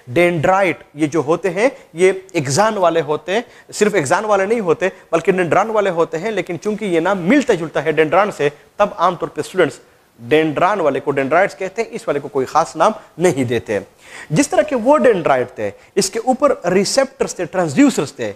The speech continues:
इसी तरह से ये जो डेंड्राइट्स होते हैं, इनके ऊपर जो चीज़ प्रेजेंट होती है, इनको हम आमतौर पे कहते हैं साइनेप्टिक टर्मिनल्स। शाबाश है, कुछ लोग इसको साइनेप्टिक नॉब्स भी कहते हैं और कुछ लोग इसको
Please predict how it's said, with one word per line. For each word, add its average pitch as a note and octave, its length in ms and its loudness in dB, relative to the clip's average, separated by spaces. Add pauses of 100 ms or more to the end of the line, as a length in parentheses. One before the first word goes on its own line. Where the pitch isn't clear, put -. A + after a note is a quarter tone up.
(340)
इसी D4+ 240 4
तरह C4 220 2
से C4 260 0 (240)
ये A#3 220 4
जो D4+ 120 4
डेंड्राइट्स G#3+ 640 2
होते F#3 200 2
हैं, D#3+ 200 2 (240)
इनके D4+ 240 4
ऊपर B3 180 0
जो F#3+ 140 2
चीज़ - 260 2
प्रेजेंट G#3 320 2
होती F3 280 0
है, D#3+ 340 0 (100)
इनको G3 420 2 (240)
हम F#3+ 220 0
आमतौर G#3 360 2
पे F#3+ 160 -2
कहते F3 360 -2
हैं D#3 300 -2 (220)
साइनेप्टिक F3 920 0 (580)
टर्मिनल्स। G#3 720 0 (640)
शाबाश F#3 500 0
है, A3 180 0 (180)
कुछ F3+ 180 -2
लोग G3 260 4
इसको F3+ 380 0 (200)
साइनेप्टिक F#3+ 760 -2 (280)
नॉब्स D#3 500 0
भी F3+ 160 -6
कहते G#3 320 -4
हैं A3 260 0 (220)
और E3+ 80 4
कुछ G#3+ 240 -6
लोग F#3 200 2
इसको E3 320 0